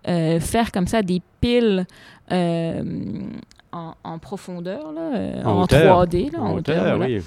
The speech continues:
Speaker 2: c'est ça.
Speaker 1: Des, des piles en hauteur qui vont vous apporter des bonus, euh, particuliers. Vous allez pouvoir faire
Speaker 2: Ok.
Speaker 1: des formes particulières.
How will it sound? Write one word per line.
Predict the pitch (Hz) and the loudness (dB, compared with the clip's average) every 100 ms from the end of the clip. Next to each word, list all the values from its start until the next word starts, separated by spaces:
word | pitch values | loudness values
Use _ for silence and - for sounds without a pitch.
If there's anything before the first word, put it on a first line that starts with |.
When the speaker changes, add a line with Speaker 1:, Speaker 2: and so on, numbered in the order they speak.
| 90 | -10
Speaker 2:
c'est | - 101 | -14 -8
ça. | 127 | -2
Speaker 1:
Des, | 202 180 | 0 0
des | 180 | 0
piles | 190 277 | 2 2
en | 196 | 2
hauteur | 180 269 | 2 0
qui | 226 | 0
vont | 185 269 | 0 0
vous | 208 | 2
apporter | 185 170 - 214 | 2 0 0 0
des | 180 | 2
bonus, | 170 175 190 190 - | 2 2 0 0 -2
euh, | 170 - | -2 -2
particuliers. | 180 - 170 - 156 147 214 226 | -2 -4 -6 -4 -4 0 0 2
Vous | 170 | 2
allez | 160 | 0
pouvoir | - 151 | 0 -2
faire | - | 0
Speaker 2:
Ok. | 165 | 0
Speaker 1:
des | 135 | 0
formes | 135 90 - 196 226 233 | 0 -2 0 2 2 0
particulières. | 226 214 - 214 208 208 208 208 | -4 -6 -8 -6 -2 0 0 -2